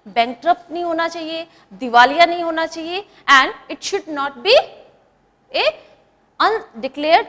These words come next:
unsound mind, कोई भी पागल, दिवालिया, कि उसका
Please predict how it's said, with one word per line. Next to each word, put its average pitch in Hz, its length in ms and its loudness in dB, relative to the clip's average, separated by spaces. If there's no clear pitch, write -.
unsound 349 560 2
mind, 196 220 -6
कोई 202 120 -2
भी - 120 -8
पागल, 262 500 2
दिवालिया, 269 520 4
कि 330 80 -2
उसका 349 280 2